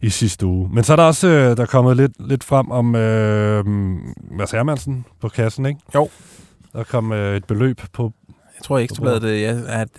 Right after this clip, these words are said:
Speaker 2: han skal i hvert fald indbringe, øh, femogtredive millioner.
Speaker 1: Ja, og det, øh, falder mange for brystet, er det så, man siger.
Speaker 2: Ja.
Speaker 1: Øhm, ja,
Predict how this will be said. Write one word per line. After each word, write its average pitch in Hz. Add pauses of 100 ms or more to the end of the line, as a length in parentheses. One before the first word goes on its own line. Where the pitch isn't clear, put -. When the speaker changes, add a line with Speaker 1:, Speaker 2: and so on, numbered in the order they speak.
Speaker 2:
han 113
skal 117
i -
hvert 139
fald 120
indbringe, 107
øh, 101
femogtredive 104
millioner. 101
Speaker 1:
Ja, 98
og 98
det, 131 (220)
øh, 98
falder 104
mange 101
for 110
brystet, 113 (140)
er 120 (480)
det 92
så, -
man 104
siger. 104 (300)
Speaker 2:
Ja. 117 (200)
Speaker 1:
Øhm, 110 (960)
ja, 80